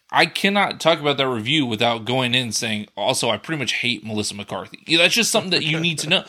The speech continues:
<laughs> Like, if I'm gonna tell you how I feel about a movie, you're gonna need to know. So if you talk about Booksmart, it's like, yeah, you know. So honestly, going into it, wasn't really excited. I, I mean, I just, I, that's why I really like this, this kind of, uh, medium,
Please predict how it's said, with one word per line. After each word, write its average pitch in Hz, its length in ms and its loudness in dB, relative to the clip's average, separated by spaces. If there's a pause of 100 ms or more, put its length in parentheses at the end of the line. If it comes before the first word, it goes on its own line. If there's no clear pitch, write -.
<laughs> - 120 -18
Like, 156 120 4
if 160 120 2
I'm 185 140 2
gonna 175 180 0
tell 160 260 4
you 139 240 0
how 131 200 -2
I 120 60 0
feel 127 200 -4
about 120 180 2
a 113 60 -2
movie, 139 480 -2
you're 156 160 2
gonna 180 200 2
need 170 220 -4
to 175 100 -6
know. 185 160 -2
So 156 220 4
if 135 80 -2
you 196 120 0
talk 185 200 2
about 147 260 2
Booksmart, 139 460 -2
it's 120 120 -6
like, 156 100 0
yeah, - 320 2
you - 160 2
know. 196 260 -4 (220)
So 151 340 2
honestly, 214 500 2
going 165 360 2
into 190 300 0
it, - 180 -12
wasn't 160 580 0
really 156 160 0
excited. 135 460 0
I, - 200 2
I 139 140 4
mean, 156 140 2
I 147 140 2
just, 151 340 -6 (400)
I, 120 120 4
that's 180 200 0
why 190 60 6
I 175 40 4
really 151 240 2
like 127 280 -2
this, 113 260 -2
this - 260 -6
kind 131 180 -2
of, 110 160 -4
uh, 110 120 -4
medium, 117 540 0